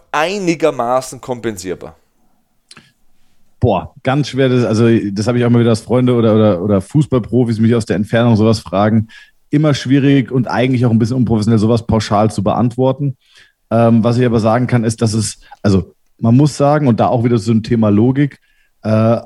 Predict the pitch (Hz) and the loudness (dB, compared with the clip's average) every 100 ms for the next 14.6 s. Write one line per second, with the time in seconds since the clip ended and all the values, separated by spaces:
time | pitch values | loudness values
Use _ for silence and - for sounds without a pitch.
0 | - 110 113 - - 123 117 139 147 160 | -4 0 0 0 -4 -4 0 -2 -2 -2
1 | 127 135 139 120 120 - 156 156 123 - | 0 0 0 -2 -4 -2 0 0 -2 -2
2 | 127 117 110 104 - 92 78 82 85 82 | -4 -2 0 0 0 -2 0 -2 -2 -6
3 | - 69 - 117 - 214 - 101 - - | -6 -6 -4 -4 -2 -2 0 -2 -4 -6
4 | 110 123 147 - - _ _ 95 139 170 | -2 -2 -2 -8 -16 _ _ -4 -2 0
5 | 147 156 147 - 151 147 135 - 113 143 | -2 -2 -4 -4 -4 -2 -2 0 0 2
6 | 175 180 _ _ _ _ 127 127 131 160 | 0 -2 _ _ _ _ 2 4 4 2
7 | - 202 196 - 131 123 117 127 139 - | 0 0 0 0 -4 -2 0 -2 -2 -6
8 | 160 139 107 92 101 85 101 120 135 - | -4 0 0 0 -2 0 2 2 2 0
9 | 165 - 104 92 98 90 - _ _ _ | -2 0 -6 -2 -2 -2 -6 _ _ _
10 | - 107 - 135 135 143 139 131 101 - | -2 0 2 0 0 0 0 0 -4 -4
11 | 90 92 107 98 90 92 90 90 78 90 | -2 0 0 -2 -2 -2 -2 -4 0 2
12 | 80 - _ 95 90 107 147 135 131 131 | 0 -6 _ -4 0 2 0 0 0 0
13 | 117 127 123 - - _ 107 113 160 131 | 2 0 0 -4 -20 _ 0 0 0 0
14 | 117 101 101 101 175 165 | -2 -2 -2 0 0 0